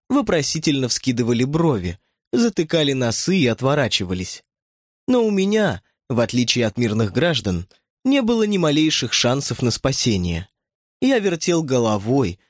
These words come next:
закрывал нос ладонью, сжимал двумя пальцами,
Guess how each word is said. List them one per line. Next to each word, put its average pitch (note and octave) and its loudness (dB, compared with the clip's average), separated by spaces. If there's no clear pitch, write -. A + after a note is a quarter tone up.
закрывал F3+ 2
нос D3+ -2
ладонью, C3 0
сжимал G3 2
двумя C#3 0
пальцами, A2+ -2